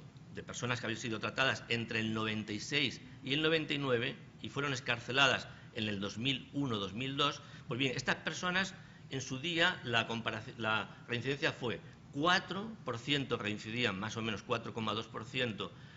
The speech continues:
los tratados y, eh, dieciocho puntos los no tratados, ¿verdad? Eh, después de tres, de tres años y medio de seguimiento. Bueno,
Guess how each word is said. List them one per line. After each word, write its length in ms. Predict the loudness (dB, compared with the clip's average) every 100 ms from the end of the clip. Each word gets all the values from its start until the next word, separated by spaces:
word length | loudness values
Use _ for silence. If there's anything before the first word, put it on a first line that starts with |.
| -8
los 380 | -2 0 0 -4 -12 -16 -4
tratados 640 | 2 4 6 6 4 0 -6 -16 -20 -10
y, 360 | -2 0 0 -4 0
eh, 340 | 2 2 0
dieciocho 520 | -4 -2 -2 -2 -4
puntos 460 | -6 -6 -6 -6 -6
los 240 | -6 -6
no 180 | -6 -4
tratados, 500 | -4 -6 -8 -12 -14
¿verdad? 240 | -10 -8 -8 -14 -18 -18 -16 2
Eh, 460 | 6 6 6 2 0 -10
después 400 | -2 -2 2 2
de 80 | 2
tres, 280 | 0 -2 0
de 100 | 0
tres 220 | 0 2
años 220 | 2 0 0
y 40 |
medio 180 | 2 2
de 60 |
seguimiento. 500 | 0 -2 -2 -4 -2
Bueno, 220 | 0 0